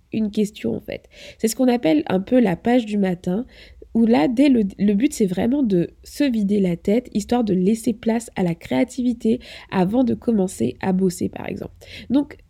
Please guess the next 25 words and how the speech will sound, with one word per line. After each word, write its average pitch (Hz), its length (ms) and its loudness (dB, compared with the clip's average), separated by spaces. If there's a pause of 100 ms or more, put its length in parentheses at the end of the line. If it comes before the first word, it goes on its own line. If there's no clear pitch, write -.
(180)
vous 233 100 -2
voyez, 294 280 4
il 349 60 8
y 269 40 8
a 202 80 6
deux 254 160 2
démarches 226 420 0
différentes 196 520 -2
en 190 60 0
fait. 220 240 -2
Dans 202 140 2
la, 196 220 2
dans 214 160 2
le 220 40 6
journaling 285 520 4
orienté, 196 560 2 (380)
vous 247 180 2
êtes 277 120 2
plus 349 220 4
dans 220 180 6
une 208 380 2
posture 247 640 -2
où 233 80 2
vous 190 220 0
allez, 202 300 2